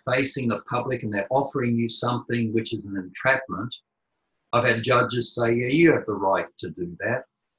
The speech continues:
Or, "No, no, no, thanks. I'll reserve my rights, thank you. And you may have your privileges back again." You gotta know what's being said. Or, "Oh, you don't have to apologise, Mister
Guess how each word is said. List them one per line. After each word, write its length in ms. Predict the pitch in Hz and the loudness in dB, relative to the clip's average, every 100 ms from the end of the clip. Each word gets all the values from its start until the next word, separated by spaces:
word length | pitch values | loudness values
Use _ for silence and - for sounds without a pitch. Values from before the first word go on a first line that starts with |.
| _ _ - | _ _ -2
Or, 260 | 120 143 123 | 0 0 0
"No, 180 | 127 | 0
no, 160 | 131 123 | 2 2
no, 180 | 117 113 | 2 0
thanks. 640 | 107 95 117 - - - _ _ _ _ _ 120 | -2 -4 -4 -6 -8 -8 _ _ _ _ _ 2
I'll 240 | 135 131 | 4 4
reserve 540 | 120 113 120 123 120 | 2 2 2 2 2
my 200 | 104 92 90 | 0 -2 -2
rights, 500 | 92 92 - - - | -4 -4 -6 -10 -8
thank 240 | 98 98 - | -8 -8 -4
you. 180 | 117 113 | 0 2
And 160 | 113 - | 0 2
you 160 | 143 156 | 4 6
may 280 | 135 120 113 | 6 4 0
have 200 | 113 104 | -2 -2
your 160 | 104 - | -8 -10
privileges 560 | - 113 107 101 - 95 90 - | -4 -2 -2 -6 -10 -16 -12 -6
back 240 | 98 - | -4 -4
again." 260 | 101 - - _ _ _ _ _ _ _ _ _ _ | -10 -12 -20 _ _ _ _ _ _ _ _ _ _
You 140 | 120 | 0
gotta 340 | 117 175 190 143 | 4 6 6 6
know 240 | 135 135 | 4 4
what's 260 | 123 117 - | 4 0 0
being 300 | 117 107 101 | -4 -2 -4
said. 560 | - - 117 107 82 - _ _ _ _ _ - | -4 -2 -2 -2 -4 -12 _ _ _ _ _ -4
Or, 460 | 110 107 104 - - _ - | -2 0 -2 -4 -12 _ 2
"Oh, 120 | 143 | 4
you 200 | 165 208 | 4 6
don't 240 | 202 143 | 6 6
have 260 | - 110 - | 2 -2 -2
to 120 | 107 | -4
apologise, 920 | 85 - 95 87 82 - 90 98 95 - | -6 -6 -4 -2 -4 -8 -8 -8 -8 -6
Mister 340 | 92 - 95 | -8 -8 -10